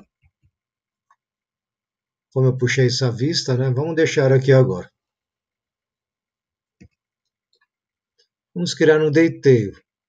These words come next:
Uma vista, um detalhe só de uma vista, de uma parte da vista em escala maior.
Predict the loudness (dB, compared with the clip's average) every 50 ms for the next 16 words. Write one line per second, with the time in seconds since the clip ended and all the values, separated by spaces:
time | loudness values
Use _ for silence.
0 | -6 -2 0 0 0 0 0 -2 -2 -2 -2 0 2 2 2 0 -4 -18 _ _
1 | _ _ _ _ _ -8 -4 0 2 2 2 2 0 0 0 0 2 0 -2 -2
2 | 0 0 0 0 0 -4 -8 _ _ -14 -6 0 0 0 2 0 -2 0 0 -2
3 | -2 0 -2 -2 -2 -2 0 0 0 -2 0 0 -2 -2 -2 -2 0 0 0 2
4 | 2 0 0 0 0 0 0 0 0 0 0 0 2 2 0 0 0 0 0 -2
5 | -2 -6 -12